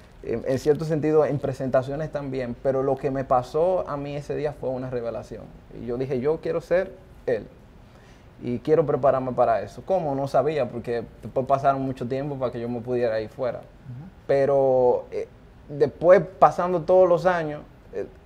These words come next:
Speaker 1: eh, la misma Arely, ah, hizo posible ese encuentro. Y te digo que eso fue, digamos, una de las cosas más importantes en mi vida, porque él simplemente abrió los brazos.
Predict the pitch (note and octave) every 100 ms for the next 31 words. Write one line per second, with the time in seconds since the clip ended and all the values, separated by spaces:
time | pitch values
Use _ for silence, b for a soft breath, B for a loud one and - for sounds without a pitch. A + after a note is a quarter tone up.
0 | - - A2+ C3+ C3+ D#3+ E3+ D#3+ E3+ D3+
1 | C3+ - C3+ - D3 D#3 C#3+ C3+ D#3 C#3+
2 | C3 A2 C3 B2 C3 B2 D3 B2+ - A#2
3 | - B B B B B - C3+ C#3 D3+
4 | F3+ E3+ E3 D3 D#3 D#3 D#3+ E3 D#3+ -
5 | - C#3 C3+ C#3+ D3 D3+ D3+ C#3+ C#3 C#3+
6 | C#3+ C#3+ C#3+ D3 C#3+ C#3+ D3 D3+ D3 C#3
7 | C3 B2 C3+ C3 D3 C#3 C#3 C#3 C3+ C3+
8 | C3 C#3 D3 C3 D3+ E3 -